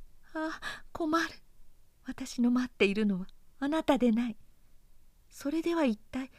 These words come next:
私は誰を待っているのだろう。旦那様、違う。恋人、違います。お友達、嫌だ。お金、まさか。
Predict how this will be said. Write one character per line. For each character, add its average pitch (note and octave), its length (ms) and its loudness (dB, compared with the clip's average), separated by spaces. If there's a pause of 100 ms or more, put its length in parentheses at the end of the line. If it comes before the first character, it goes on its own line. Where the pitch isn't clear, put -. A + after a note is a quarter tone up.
(120)
私 C#4+ 340 -2
は C#4+ 160 0 (180)
誰 E4 280 -2
を B3+ 80 4
待 C4 200 2
っ - 20 -20
て - 120 0
い A#3 100 4
る A#3+ 100 4
の A#3+ 140 8
だ G3 160 8
ろ E3+ 100 2
う。 G3+ 80 -8 (960)
旦 G#3+ 220 0
那 A3+ 120 -6
様、 G3 360 -6 (420)
違 - 260 -8
う。 E3+ 40 -6 (800)
恋 C#4+ 240 0
人、 C#4+ 320 -6 (760)
違 A#3 220 2
い A#3 40 -4
ま B3 140 -4
す。 - 280 -16 (800)
お A#3 80 0
友 D4+ 300 -4
達、 - 360 -18 (540)
嫌 C#4 280 0
だ。 - 220 -6 (960)
お A3+ 60 0
金、 A3+ 280 -2 (840)
ま F#4 160 0
さ - 220 0
か。 - 220 -12